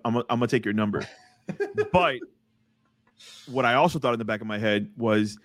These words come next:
Speaker 1: that Brett Favre relationship wasn't that great. He'd wear the number four
Speaker 2: That's
Speaker 1: if
Speaker 2: what I was gonna say. Yeah,
Speaker 1: he,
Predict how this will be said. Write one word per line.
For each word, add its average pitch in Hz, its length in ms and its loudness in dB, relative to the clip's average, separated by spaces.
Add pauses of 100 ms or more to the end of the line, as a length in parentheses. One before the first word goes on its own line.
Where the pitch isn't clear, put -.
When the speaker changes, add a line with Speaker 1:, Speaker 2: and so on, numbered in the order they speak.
(240)
Speaker 1:
that 123 260 4
Brett 139 220 2
Favre 131 280 2
relationship 117 460 -4
wasn't 120 300 2
that 113 180 2
great. 117 460 -2 (380)
He'd 147 200 4
wear 139 240 6
the 135 100 4
number 120 260 0
four 123 580 4 (240)
Speaker 2:
That's 139 220 8
Speaker 1:
if - 60 6
Speaker 2:
what 170 120 12
I 185 140 12
was 175 200 6
gonna 156 260 2
say. 131 380 4
Yeah, 156 340 2
Speaker 1:
he, 139 60 0